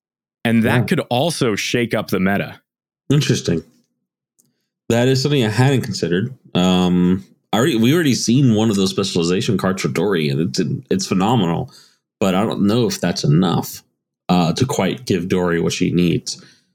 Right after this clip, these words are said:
Speaker 2: Um, but I do think that there could be something in there for those decks. Um, you know, the contents of that box are essentially the two decks and a lore book,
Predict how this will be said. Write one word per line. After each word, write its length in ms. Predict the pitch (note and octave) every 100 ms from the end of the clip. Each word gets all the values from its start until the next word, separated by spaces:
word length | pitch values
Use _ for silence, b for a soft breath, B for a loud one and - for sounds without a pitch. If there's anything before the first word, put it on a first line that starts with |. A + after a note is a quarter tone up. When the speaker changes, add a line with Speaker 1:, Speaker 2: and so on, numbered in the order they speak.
| _ -
Speaker 2:
Um, 800 | F2 E2+ E2+ D#2+ D#2+ E2 F2 - -
but 160 | G#2
I 100 | G#2+
do 260 | F#2+ G#2+ C3
think 280 | C3 G#2+ F#2
that 160 | F#2
there 100 | F#2
could 180 | - A2
be 80 | G2
something 360 | G#2+ F#2+ F#2+ E2+
in 180 | F#2+
there 220 | F2+ D#2+ E2
for 260 | - F#2
those 240 | E2+ D#2 -
decks. 540 | D#2+ D#2+ - - - b b b _ -
Um, 600 | E2+ E2 D#2+ D#2+ D#2 - _ _ _ _ _ _ _ _ _ -
you 120 | F#2
know, 100 | E2+
the 60 | -
contents 400 | A#2+ - - A2
of 120 | F#2+
that 240 | F#2 C2
box 340 | F#2+ F#2 F#2+ F#2
are 140 | E2+
essentially 420 | E2 G2 F#2+ F#2
the 100 | D#2+
two 160 | F2+ G2
decks 300 | E2+ E2 -
and 200 | G2 E2+
a 60 |
lore 260 | D#2 G2 G#2+
book, 260 | - D2